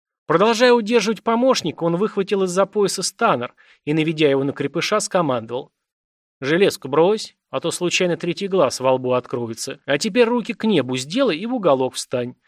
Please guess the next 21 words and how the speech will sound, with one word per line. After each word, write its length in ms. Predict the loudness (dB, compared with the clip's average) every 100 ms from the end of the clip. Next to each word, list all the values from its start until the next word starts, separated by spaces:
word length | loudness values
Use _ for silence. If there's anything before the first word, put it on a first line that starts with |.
| _ _
И 60 | -2
лучше 260 | -2 -2 -2
не 80 |
доводи 320 | 0 0 0 0
меня 180 | -2
до 100 | -2
греха. 440 | -2 -4 -6 -10 -12 -8
Рассержусь, 680 | -4 -2 0 0 0 -4 -2
могу 200 | -4 -2
бед 280 | -2 0
наделать". 520 | -2 -4 -6 -8 -14 _ _ _ _ _ _ _ _ _ _
Сообразив, 580 | -6 -2 2 2 2 -4
что 100 | -6
это 120 | -10 -4
совсем 420 | -4 -2 -4 -2
не 100 | -4
шутка, 380 | -4 -6 -4 -6
продавец 500 | -2 -2 -2 -4 -2
послушно 520 | -4 -2 -8 -6 0
уронил 340 | 2 2 0
дубину, 540 | -4 -6 -4 -4 -4